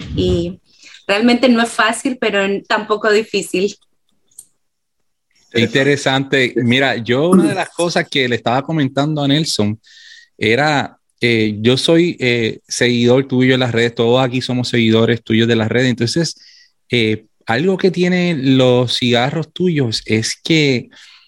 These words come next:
Speaker 2: que s-, tienen, eh, a la, a la vista, visualmente, tienen una textura que se percibe a través de las fotos, que a veces es bien difícil lograrlo. Y cuando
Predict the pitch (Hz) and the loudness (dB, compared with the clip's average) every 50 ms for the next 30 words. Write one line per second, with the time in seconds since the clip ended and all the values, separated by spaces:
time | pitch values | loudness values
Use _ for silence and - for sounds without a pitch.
0 | _ _ _ _ _ - - _ _ _ _ _ _ _ _ _ - - - 135 | _ _ _ _ _ -20 -20 _ _ _ _ _ _ _ _ _ -4 2 2 2
1 | 123 117 - - - - - - - 143 160 175 202 220 214 196 - - 151 147 | 2 2 -2 -4 -4 -6 -6 -2 2 2 4 4 4 4 2 2 0 0 0 0
2 | 135 135 131 127 127 120 120 120 - 127 123 123 120 120 123 175 220 214 - - | 0 0 0 0 0 0 0 0 0 0 0 2 2 2 2 0 0 0 -2 -4
3 | - - 120 113 113 117 110 - - 135 127 147 185 202 202 226 240 226 196 180 | -4 -2 -2 -2 0 -2 -4 -4 -2 -2 -2 0 0 0 0 2 2 2 0 -2
4 | - - - 110 107 117 120 _ _ _ _ _ - - 123 123 135 151 180 185 | -2 -2 -2 -2 -2 -4 -10 _ _ _ _ _ -2 0 2 4 4 4 2 2
5 | 156 131 123 120 - - _ - 123 120 120 135 156 165 165 165 156 151 - 143 | 2 2 0 0 -4 -6 _ -4 0 0 2 2 2 2 2 0 0 0 0 -2
6 | 123 - - - - - - 165 185 170 151 - 127 120 - - 117 - - 113 | -2 -2 -4 -6 -2 2 4 4 4 4 2 0 -2 -4 -2 -2 -2 -2 0 -2
7 | 110 - - 147 170 185 190 160 - 123 113 110 110 117 135 156 165 147 123 107 | -2 -2 0 0 2 2 2 2 2 0 0 0 -2 -2 -2 -4 -2 -2 -4 -6
8 | - - - 117 117 120 113 - 104 - _ - - 110 107 110 110 107 - 170 | -6 -2 0 2 2 2 0 -2 -6 -8 _ -4 -2 0 0 0 0 0 0 -2
9 | 175 - 185 185 185 160 135 127 135 147 175 185 170 165 123 - - 107 123 170 | 0 2 2 0 0 2 2 2 2 2 2 0 -2 -4 -4 -4 -2 -2 -2 0
10 | 165 - 98 101 104 110 113 113 110 110 117 120 117 107 98 92 - _ _ _ | -2 -2 -4 -2 -2 0 0 0 2 2 2 0 0 -2 -6 -6 -12 _ _ _
11 | _ _ - - - - - - - - - - _ _ - 160 156 143 - - | _ _ -20 -20 -20 -20 -20 -20 -20 -20 -20 -20 _ _ 2 2 2 2 2 2
12 | 151 156 156 151 151 156 151 151 147 147 143 139 139 - | 2 2 2 2 2 2 4 4 4 4 2 0 -2 -8